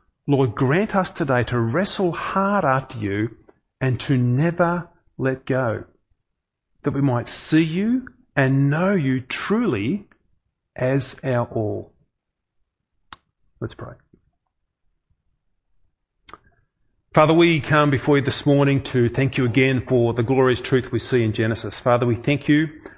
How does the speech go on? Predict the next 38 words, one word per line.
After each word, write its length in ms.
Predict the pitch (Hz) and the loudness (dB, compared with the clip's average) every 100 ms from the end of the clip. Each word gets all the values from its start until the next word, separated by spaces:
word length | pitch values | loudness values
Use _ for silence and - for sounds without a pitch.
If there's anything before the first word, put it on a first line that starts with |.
| - 120 | -6 0
uh, 140 | 113 | 2
that 220 | 117 127 | 2 2
you 160 | 131 131 | 2 4
are 100 | 117 | 2
perfect. 720 | - - 147 147 160 - - - | 0 2 2 2 -4 -4 -18 -4
You 140 | 123 | 0
know 180 | 120 117 | 2 2
exactly 500 | 117 110 139 139 156 | 2 2 2 2 2
what 160 | 127 123 | 2 2
is 140 | 110 | 0
needed 300 | 131 135 135 | 2 2 2
and 160 | 123 113 | 0 0
required 500 | 113 - 143 135 123 | -2 -2 2 4 2
in 80 | 117 | 0
our 120 | 107 | 2
life. 440 | 123 135 156 - - - - _ | 2 2 0 -6 -20 -20 -20 _
And 160 | 127 - | -4 -2
today, 380 | 120 127 156 | 0 2 4
Lord, 260 | 196 135 120 | 4 2 2
again, 400 | 113 139 143 139 | 0 0 2 2
as 160 | 117 127 | 0 -2
we 140 | 113 | -2
see 400 | - - 156 175 | -4 0 2 2
this, 340 | 127 120 - - - _ | 0 -4 -6 -14 -20 _
uh, 160 | 110 101 - | -4 -4 -4
truly 400 | - 175 180 175 | 0 4 4 4
significant 560 | - 131 139 160 175 151 | 0 0 2 2 2 0
occasion 600 | - - 151 156 139 123 | -2 0 2 2 0 2
working 400 | 135 165 180 147 | 2 2 2 2
in 120 | 139 | 0
Jacob's 480 | 135 131 131 123 - | -2 -2 -2 -8 -4
life, 220 | 110 110 | -2 0
this 240 | - - | -2 -2
wrestling 800 | 151 143 170 208 - 208 202 185 | -2 0 0 0 -2 0 0 0
with 260 | 156 170 - | 0 0 0
you, 380 | 165 175 127 - - _ - _ _ - | 2 2 0 -6 -14 _ -20 _ _ 0
this 200 | 151 - | 0 0
transforming, 1040 | - 175 156 - 165 180 196 208 208 | 0 2 0 0 2 4 4 2 -2